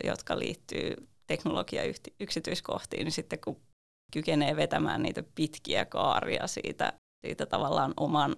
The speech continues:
alansa kehityksestä, niin monella tavalla ollaan mahdollisesti testattu myös viestintää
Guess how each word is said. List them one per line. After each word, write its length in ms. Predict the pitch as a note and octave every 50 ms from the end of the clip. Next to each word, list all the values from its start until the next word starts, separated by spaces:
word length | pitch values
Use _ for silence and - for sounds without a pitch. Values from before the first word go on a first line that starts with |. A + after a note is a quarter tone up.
| - -
alansa 500 | - D3 D3+ D3+ D3 - F3+ - E3 E3
kehityksestä, 1160 | - E3+ F3 E3 F3 E3 E3 D#3+ - - - - - - - F#3+ - - - _ - - - -
niin 300 | - C#2 - - - -
monella 460 | E3 D#3+ D#3+ D#3+ - - - - - - - -
tavalla 340 | - E3+ D#3 E3+ E3 D#3+ -
ollaan 280 | - - F3 F3 F3
mahdollisesti 600 | F3+ F3 G3 G3 G3 F3+ F3+ F#3+ - F#3+ F3+ - -
testattu 480 | - G3 G3 - - - - _ -
myös 280 | - A#3 A#3+ - - -
viestintää 680 | - G#3 D#3+ - - - - - - - - - -